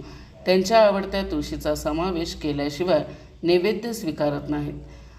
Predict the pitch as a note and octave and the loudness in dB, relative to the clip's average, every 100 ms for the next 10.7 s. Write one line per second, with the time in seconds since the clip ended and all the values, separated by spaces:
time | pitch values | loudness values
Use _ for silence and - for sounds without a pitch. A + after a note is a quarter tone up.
0 | - D#3+ F#3 A#3+ A#3 A3 A3 G3+ G3 G3 | -2 0 2 0 2 0 0 -6 -2 0
1 | F#3+ E3+ D#3 D#3+ D#3 - E3 D#3+ G3+ G3 | 0 0 2 2 0 -2 -2 2 2 4
2 | D#3 C#3+ C#3 - - - - - G3+ G3 | 2 0 -2 -10 -20 -20 -20 -6 -4 -2
3 | A3+ A#3+ A3+ G3+ - D3 D3 C#3+ C#3+ - | -4 -2 2 2 2 2 2 0 -4 -8
4 | - D3 D#3+ D3 D#3+ E3 F#3+ G#3+ G3+ D3+ | -8 -6 -4 -2 0 2 2 0 0 0
5 | D3+ D3 D3+ D#3 D#3+ G#3 G#3 - D#3 D#3 | 2 0 0 0 0 0 -2 0 0 0
6 | D3 - - - - - F3 F#3 F#3+ A#3+ | -2 -10 -16 -20 -20 -4 2 4 6 4
7 | B3 G#3 F#3 E3+ D#3 F3 F#3 F3 D#3 - | 2 -2 0 0 0 -2 -2 -2 -2 -4
8 | C#3+ D3+ D3 D#3 E3+ - D#3 D3 D3+ C3+ | -4 -2 0 0 -2 -2 0 0 -2 -6
9 | - - - - D3+ D3 D3 D3 C3+ D3 | -8 -18 -20 -6 -2 0 0 2 2 0
10 | D3 D3+ G3 F3+ D3+ - - | 0 2 2 0 -2 -4 -8